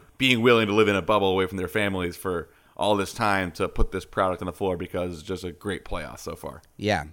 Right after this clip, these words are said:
Speaker 2: I mean, I, I, f-, I was just thinking that, thank you for saying that, because I was just thinking that last night, is that,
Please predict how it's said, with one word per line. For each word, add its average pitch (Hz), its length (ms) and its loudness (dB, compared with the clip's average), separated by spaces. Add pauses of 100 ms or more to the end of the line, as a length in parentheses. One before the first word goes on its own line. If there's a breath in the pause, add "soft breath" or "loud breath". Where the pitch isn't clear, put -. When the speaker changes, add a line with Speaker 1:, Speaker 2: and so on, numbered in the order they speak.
(200)
Speaker 2:
I 147 60 0
mean, 165 120 4
I, 147 140 4
I, 139 180 0
f-, 127 300 -6
I 127 140 2
was 127 180 0
just 143 200 -6
thinking 120 300 -4
that, 92 240 -6
thank 127 180 -2
you 107 80 -8
for 92 40 -12
saying 101 220 -2
that, 90 100 -4
because 90 240 -6
I 92 60 -4
was 92 120 -6
just 110 140 -8
thinking 92 220 -6
that 85 160 -6
last 87 240 -8
night, 95 280 -4
is 85 260 -10
that, 85 300 -6